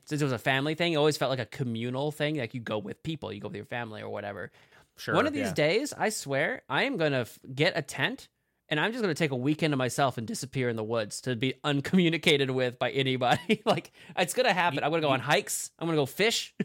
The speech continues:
Speaker 1: <laughs>
Speaker 2: You should do that.
Speaker 1: I should.
Speaker 2: Honestly, just, that's great, s-, like, soul searching time.
Speaker 1: Soul
Speaker 2: Um,
Speaker 1: search.
Speaker 2: if
Speaker 1: Oh.
Speaker 2: you,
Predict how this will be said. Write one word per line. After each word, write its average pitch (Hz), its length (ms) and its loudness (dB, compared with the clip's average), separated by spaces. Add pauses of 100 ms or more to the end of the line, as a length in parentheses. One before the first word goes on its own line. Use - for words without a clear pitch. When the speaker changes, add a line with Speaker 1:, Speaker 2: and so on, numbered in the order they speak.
(140)
Speaker 1:
<laughs> - 720 -8
Speaker 2:
You 220 100 -12
should 294 280 -6
do 104 160 0
that. 95 240 0
Speaker 1:
I - 40 -6
should. - 180 -2
Speaker 2:
Honestly, 135 320 2
just, 113 280 -8 (640)
that's - 240 2
great, 160 420 2 (100)
s-, - 200 -10
like, 120 140 -4
soul 151 300 0
searching 95 460 -6
time. 92 340 -8 (160)
Speaker 1:
Soul 104 380 -6
Speaker 2:
Um, 104 320 4
Speaker 1:
search. 95 120 -4 (160)
Speaker 2:
if 143 100 0
Speaker 1:
Oh. - 60 -8
Speaker 2:
you, 151 260 2